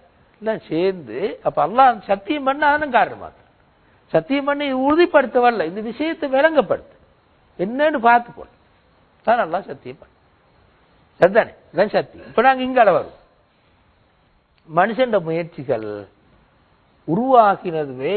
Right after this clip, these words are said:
இந்த பின்னணியின் காரணமா. வேறொரு,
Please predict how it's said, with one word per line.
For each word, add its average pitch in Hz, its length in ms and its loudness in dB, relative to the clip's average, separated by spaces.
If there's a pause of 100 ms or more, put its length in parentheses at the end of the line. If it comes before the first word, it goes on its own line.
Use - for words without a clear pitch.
இந்த 220 280 -4
பின்னணியின் 196 680 -4
காரணமா. 151 520 -8 (2000)
வேறொரு, 208 540 0